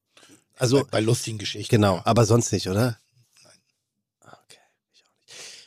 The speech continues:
Speaker 1: Er lebt seit einundzwanzig Jahren in Hamburg.
Speaker 2: Das ist schon mal gut.
Speaker 1: Mhm. Hat bei Uhlenhorst Adler Bezirksliga gekickt. Geiler Name.
Speaker 2: Ja. Bezirksliga ist gut?
Speaker 1: Nicht wirklich.
Speaker 2: Okay.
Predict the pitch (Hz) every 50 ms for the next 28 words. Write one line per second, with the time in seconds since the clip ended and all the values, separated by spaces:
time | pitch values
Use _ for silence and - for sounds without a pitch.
0 | _ - 135 135 160 - - - 151 - - 135 156 180 185 - - 175 165 143
1 | - 160 147 139 131 117 113 113 127 175 233 - - - _ _ _ _ _ _
2 | _ _ _ _ _ - 208 220 - 269 240 190 143 123 - - - _ _ -
3 | 92 92 90 98 123 180 175 123 - 139 139 - - 135 127 131 131 - 196 214
4 | 233 226 190 135 135 135 143 160 151 - - - 131 131 156 165 - 120 110 120
5 | 151 180 - - 117 - - 175 175 156 - - 123 113 107 107 104 104 101 -
6 | - 151 160 - - - - _ _ - - 120 117 113 110 113 117 113 101 90
7 | 87 - - _ _ _ _ _ _ - 120 147 - - _ _ - - - -
8 | _ - - - 120 143 139 - 196 190 - - 180 180 175 175 170 165 - -
9 | 247 - - _ _ _ _ - _ _ _ _ _ _ _ _ _ _ _ -
10 | - - _ - - - - - - - - - - - - 160 160 - - -